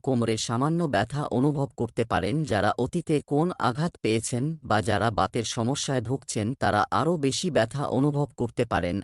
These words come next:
আজ এই কাজটি করবেন না। আপনি হালকা যোগব্যায়াম করতে পারেন, তবে আপনার এটি শুধুমাত্র একজন প্রশিক্ষিত প্রশিক্ষকের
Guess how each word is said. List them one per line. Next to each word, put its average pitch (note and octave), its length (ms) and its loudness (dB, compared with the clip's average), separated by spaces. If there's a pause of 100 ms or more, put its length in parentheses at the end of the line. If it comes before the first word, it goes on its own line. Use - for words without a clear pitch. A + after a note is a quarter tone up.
আজ G2 200 -2 (120)
এই C3 180 2
কাজটি - 440 -4
করবেন E2+ 440 -4
না। D#2+ 160 -6 (1200)
আপনি E3+ 340 2
হালকা E3+ 440 2
যোগব্যায়াম C3 460 4
করতে B2+ 340 0
পারেন, A2 300 0 (120)
তবে F#2+ 280 2
আপনার B2+ 360 -2 (100)
এটি A#2+ 260 -2
শুধুমাত্র D3 560 -2 (140)
একজন G#2+ 380 0
প্রশিক্ষিত - 680 -6
প্রশিক্ষকের A#2 760 -4